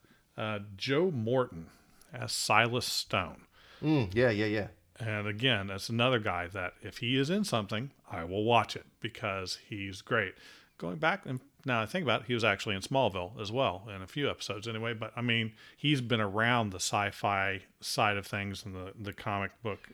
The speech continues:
Speaker 1: side of things. He was in, uh, Terminator two, wasn't he?
Speaker 2: Terminator two, yep.
Speaker 1: And
Speaker 2: Um,
Speaker 1: he, he's excellent, always excellent, and he, and he can kind of bring a certain, uh, certain, um,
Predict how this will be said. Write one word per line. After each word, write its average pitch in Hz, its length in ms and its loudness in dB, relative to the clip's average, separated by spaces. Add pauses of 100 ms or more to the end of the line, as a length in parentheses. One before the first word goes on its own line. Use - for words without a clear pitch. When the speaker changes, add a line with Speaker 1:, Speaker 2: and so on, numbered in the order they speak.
Speaker 1:
side 107 300 0
of 101 80 -4
things. 107 260 -4
He 160 100 2
was 151 200 0
in, 123 280 4
uh, 113 160 0
Terminator 135 340 -2
two, - 160 -2
wasn't 120 120 4
he? 92 60 6
Speaker 2:
Terminator 101 300 8
two, 127 380 10 (120)
yep. 101 280 6 (380)
Speaker 1:
And 90 220 2
Speaker 2:
Um, 90 260 0 (680)
Speaker 1:
he, 139 400 0
he's 180 360 -2 (100)
excellent, 135 480 2 (160)
always 120 360 6
excellent, 92 440 -10
and 95 120 -8
he, 147 260 -2 (100)
and 123 160 -8
he 143 160 -2
can 120 180 -4
kind 110 260 -2
of 95 140 -6
bring 110 240 0
a 95 60 -6
certain, 101 560 -2 (960)
uh, 92 260 -4
certain, 101 520 -4
um, 90 460 -8